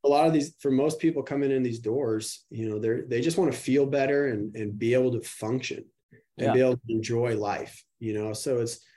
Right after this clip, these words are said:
Speaker 1: not so much about, you know, coming to the gym every day because that's, you know, it's the gym. It's come to the gym so that you can do X, Y, and Z. Go do your bucket list, no matter how old you are.
Speaker 2: Mm-hmm.
Speaker 1: You know,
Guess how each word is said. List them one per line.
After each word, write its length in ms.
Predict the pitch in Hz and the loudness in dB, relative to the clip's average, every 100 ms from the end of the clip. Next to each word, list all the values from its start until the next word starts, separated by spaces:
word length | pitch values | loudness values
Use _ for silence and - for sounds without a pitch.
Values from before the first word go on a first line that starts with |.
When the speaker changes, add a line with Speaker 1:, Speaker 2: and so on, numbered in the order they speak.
| _ _ - | _ _ -2
Speaker 1:
not 220 | 143 147 | -2 0
so 180 | - 160 | 0 2
much 280 | 151 139 | 2 2
about, 480 | 139 131 117 110 107 _ _ _ _ _ _ _ _ _ _ _ - | 0 0 0 0 -4 _ _ _ _ _ _ _ _ _ _ _ -4
you 160 | 123 | -2
know, 240 | 107 131 - - | -2 -6 -10 -6
coming 280 | 165 165 | 2 4
to 100 | 151 | 6
the 80 | 127 | 4
gym 240 | 120 143 139 | 2 2 2
every 220 | 123 117 | 2 0
day 120 | 117 | 0
because 340 | 117 117 110 | -2 -4 -4
that's, 380 | 117 120 120 - | -4 -4 -6 -10
you 160 | 123 107 | -8 -6
know, 220 | 95 90 | -6 -8
it's 140 | - - | -10 -6
the 100 | 107 | -2
gym. 320 | 147 156 131 | 2 2 2
It's 320 | 113 - - _ _ _ - | -2 -8 -16 _ _ _ -10
come 240 | - 170 | 0 4
to 80 | 175 | 4
the 140 | 147 | 4
gym 500 | 117 117 160 160 139 | 2 0 2 2 2
so 220 | 127 147 135 | 0 -2 -2
that 300 | 127 120 127 | -2 -4 -4
you 160 | 139 | -4
can 400 | 123 139 127 120 | -4 -4 -2 -2
do 320 | 120 123 120 123 | 0 2 2 0
X, 260 | 120 117 | -4 -2
Y, 180 | 127 117 | -2 0
and 180 | 107 107 | -2 -4
Z. 400 | 110 120 90 - | -2 -2 -4 -2
Go 160 | 127 131 | 0 2
do 140 | 139 | 4
your 180 | 139 127 | 4 2
bucket 480 | 104 117 120 - 110 | 0 -6 -6 -8 -10
list, 300 | 104 - - | -10 -10 -6
no 80 | |
matter 240 | 113 113 113 | -4 -2 -4
how 160 | 117 | -2
old 200 | 131 120 | 0 -2
you 140 | 107 95 | -4 -10
are. 120 | - _ - - - | -12 _ -20 -20 -6
Speaker 2:
Mm-hmm. 100 | 139 | -2
Speaker 1:
You 140 | 113 | 0
know, 140 | 101 | 0